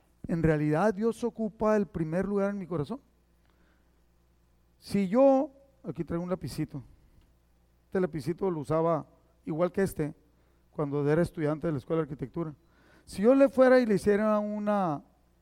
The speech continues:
una encuesta desde aquí hasta allá, que no se las voy a hacer más que algunos, este, le preguntaría, ¿ocupa Dios el primer lugar en tu corazón?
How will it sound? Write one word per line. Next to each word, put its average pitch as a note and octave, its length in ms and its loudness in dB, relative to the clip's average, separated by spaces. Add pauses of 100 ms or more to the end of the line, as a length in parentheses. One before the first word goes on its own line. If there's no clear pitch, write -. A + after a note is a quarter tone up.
una F#3 760 -2
encuesta D#3+ 760 0 (420)
desde D#3+ 420 2
aquí B3 400 0 (1200)
hasta D3 300 -8
allá, D3 240 -4 (960)
que E3 140 0
no D4+ 120 -6
se G#3 140 4
las F3 120 6
voy F3+ 200 -2
a - 20 0
hacer G#3 180 -2
más F#3 200 -8
que D#3+ 100 -6
algunos, F3 460 -6 (680)
este, F3 800 0 (420)
le G#3 120 6
preguntaría, G#3+ 760 4 (1900)
¿ocupa C4 380 2
Dios C4 280 0
el C4 80 2
primer G#3 260 -2
lugar A3+ 240 -2
en A#3 80 -4
tu G#3+ 100 -8
corazón? D#3+ 380 -4